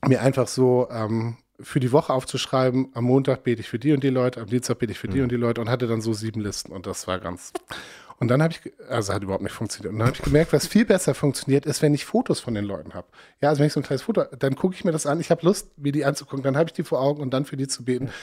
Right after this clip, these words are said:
Speaker 1: ist viel besser als so eine Liste mit Namen.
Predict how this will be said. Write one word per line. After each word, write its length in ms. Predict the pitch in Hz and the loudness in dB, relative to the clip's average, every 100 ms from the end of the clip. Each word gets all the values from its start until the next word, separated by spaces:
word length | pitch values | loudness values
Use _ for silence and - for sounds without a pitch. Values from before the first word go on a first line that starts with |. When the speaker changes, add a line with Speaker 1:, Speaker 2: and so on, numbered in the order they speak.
| - - | -16 -12
Speaker 1:
ist 80 | |
viel 160 | - 165 | 2 4
besser 320 | 143 139 107 | 6 2 0
als 160 | 120 - | -2 -2
so 100 | 131 | -2
eine 220 | 123 120 - - _ | 0 -2 -6 -20 _
Liste 300 | 120 127 - | 2 2 2
mit 160 | 110 98 | -2 -2
Namen. 380 | 98 92 90 | -2 -2 -4